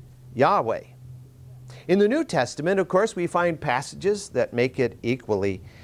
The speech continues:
uh, clear. One of the most quoted is, of course, Acts four twelve, where Peter is, is testifying before the clan of the high priest in Jerusalem,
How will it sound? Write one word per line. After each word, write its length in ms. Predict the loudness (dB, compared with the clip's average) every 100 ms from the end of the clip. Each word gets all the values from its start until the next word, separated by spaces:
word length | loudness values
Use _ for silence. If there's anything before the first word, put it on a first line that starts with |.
| -20 -20 -20 -14 -4
uh, 180 | -2 -2
clear. 500 | -6 -2 2 2 0 -6
One 320 | -6 0 0
of 60 | 0
the 160 | -6 -8 -18 -20 -18 -18 -18 -16 -2
most 300 | 0 0 -4
quoted 440 | 0 2 2 -2
is, 180 | -8 -8
of 60 | -4
course, 280 | -2 -2 -4
Acts 340 | -4 -4 -6
four 380 | -6 0 2 2 -2
twelve, 500 | 0 2 2 0 -6 -20 -20 -20 -20 0
where 200 | 2 2 0 -10
Peter 500 | -2 2 4 4 2
is, 220 | 0 -4
is 160 | -10 -2
testifying 680 | 0 0 0 0 0 0 -2
before 320 | 0 2 2
the 100 | 0
clan 580 | -2 0 2 4 2 2
of 120 | 2
the 120 | 2
high 360 | 4 2 0 -4 -14 -8
priest 640 | 2 2 2 -4 -12 -16 -20 -20 _ _ -20 -20 -20 -20 -8
in 180 | 0 0
Jerusalem, 760 | 2 4 4 2 -6 -8 -8